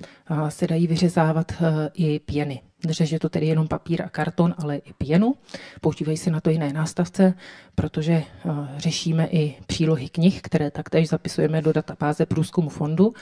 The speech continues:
Tady můžete vy-, vidět tedy, eh, no, jestli pak víte, co to je za přílohu, <laughs> podle těch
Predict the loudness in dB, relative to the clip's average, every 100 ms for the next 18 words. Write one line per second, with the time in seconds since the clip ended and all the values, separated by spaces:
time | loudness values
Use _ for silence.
0 | -18 -18 -4 0 0 0 0 2 2 0
1 | -2 -2 2 2 2 -2 -10 -20 -20 -20
2 | _ -6 -4 -6 -8 -2 -2 -2 -6 -10
3 | -10 -12 -14 -20 -20 _ _ -6 -2 0
4 | 0 -2 -4 -2 -4 -2 0 0 0 -6
5 | -6 -4 -2 0 0 -2 _ -20 -20 -20
6 | -20 -20 _ _ _ _ -2 0 -2 -4
7 | -8 -10